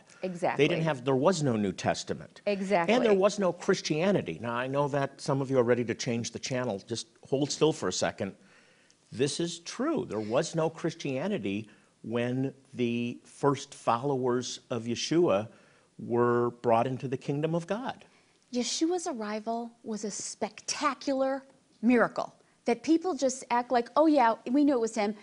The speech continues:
Speaker 1: They call him the Son of God. You can read about him." But you don't realize that you're reading it way after the fact.
Speaker 2: Right. We're t-, we take it for granted.
Speaker 1: We
Speaker 2: Hindsight's
Speaker 1: totally do.
Speaker 2: twenty twenty. But imagine the people, the prophets,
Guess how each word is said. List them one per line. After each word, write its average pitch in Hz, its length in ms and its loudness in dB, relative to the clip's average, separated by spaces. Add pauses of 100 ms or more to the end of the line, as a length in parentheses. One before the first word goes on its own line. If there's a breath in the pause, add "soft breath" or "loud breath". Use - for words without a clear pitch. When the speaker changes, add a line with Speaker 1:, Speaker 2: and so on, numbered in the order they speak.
(120)
Speaker 1:
They 240 80 0
call 247 220 4
him 247 60 2
the 247 80 0
Son 214 200 -2
of 202 100 -4
God. 196 240 2
You 202 60 -4
can 196 140 -6
read 190 140 0
about 175 220 -4
him." 175 140 -8 (300 loud breath)
But 269 120 -6
you 349 60 2
don't 311 160 2
realize 277 320 2
that 233 120 -4
you're 277 180 0
reading 262 380 2
it 185 200 -2
way 277 320 4
after 247 300 4
the 214 80 -2
fact. - 240 2
Speaker 2:
Right. - 260 -2 (300 loud breath)
We're 131 80 4
t-, 131 160 -8
we 135 140 -4
take 135 240 0
it 135 100 -2
for 123 140 -4
granted. 113 600 -2
Speaker 1:
We 254 140 0
Speaker 2:
Hindsight's 135 540 2
Speaker 1:
totally 135 280 4
do. 104 60 2
Speaker 2:
twenty 98 120 4
twenty. 131 340 0 (400 loud breath)
But 135 120 0
imagine 165 540 -2
the 156 80 -2
people, 143 560 -4
the 110 80 -4
prophets, - 800 -6